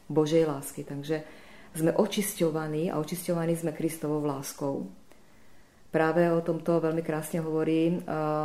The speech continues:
Benedikt Šestnásty v encyklike Spe Salvi. Je to láska, ktorá nami,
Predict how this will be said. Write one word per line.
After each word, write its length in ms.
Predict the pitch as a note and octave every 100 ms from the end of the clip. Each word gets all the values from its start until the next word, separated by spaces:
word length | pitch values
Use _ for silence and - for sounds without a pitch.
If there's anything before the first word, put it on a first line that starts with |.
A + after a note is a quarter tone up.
| D#3 D#3
Benedikt 400 | D#3 D#3 D3+ -
Šestnásty 480 | E3 E3 D#3+ E3 E3+
v 80 | D3+
encyklike 400 | D3+ D#3 D3+ D#3+
Spe 160 | D#3+ E3+
Salvi. 480 | E3 D#3 D#3+ G#3 - - - - - - - - - - - -
Je 160 | F3 E3+
to 320 | E3+ E3 E3
láska, 480 | E3 E3 E3+ - F#3+
ktorá 320 | F#3+ - E3
nami, 240 | D#3+ E3